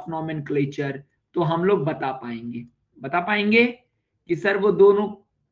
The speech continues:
two types of nomenclature कौन कौन से थे। एक common वाला था और दूसरा कौन था, systematic वाला। Common या trivial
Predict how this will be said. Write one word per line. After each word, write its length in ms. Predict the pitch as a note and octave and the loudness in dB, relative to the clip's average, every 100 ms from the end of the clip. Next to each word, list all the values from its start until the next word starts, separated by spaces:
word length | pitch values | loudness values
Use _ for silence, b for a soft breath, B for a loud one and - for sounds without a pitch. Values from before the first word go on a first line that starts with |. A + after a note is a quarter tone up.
| - | -6
two 180 | G#3+ G#3 | -2 0
types 260 | A3 A#3 | 0 -2
of 80 | G3+ | -2
nomenclature 580 | G#3 G#3 G3 G#3+ G#3+ A3+ | 0 -2 0 0 0 -2
कौन 240 | A#3+ C4 A#3+ | -2 -2 0
कौन 180 | G#3 | 0
से 120 | D#3+ D3+ | 0 -4
थे। 220 | B2 A#2+ - _ _ _ _ | -6 -10 -14 _ _ _ _
एक 220 | F3 F3 | -6 -4
common 380 | E3+ D#3+ F3 G3+ | -2 0 0 -2
वाला 240 | G#3+ G#3+ A#3+ | 2 2 2
था 540 | A#3 B3+ D4+ - - _ _ - | 2 2 2 -4 -16 _ _ -8
और 100 | D3+ | -6
दूसरा 340 | D3+ F3+ G#3 | -4 -2 -2
कौन 240 | G#3+ G#3 G3 | 0 0 -2
था, 120 | C4 | -4
systematic 760 | - F3+ C#3+ E3+ D#3 C#3 D3 C3 | -4 -8 -6 -6 -6 -6 -8 -8
वाला। 440 | B2 B2 C#3 - _ _ - | -8 -8 -10 -16 _ _ -4
Common 360 | D#3+ E3+ F#3+ | -2 2 2
या 180 | G3 F#3+ | 4 2
trivial 720 | F#3 F3 E3+ E3 G3+ B3+ C#4+ | 2 -4 -6 2 4 4 2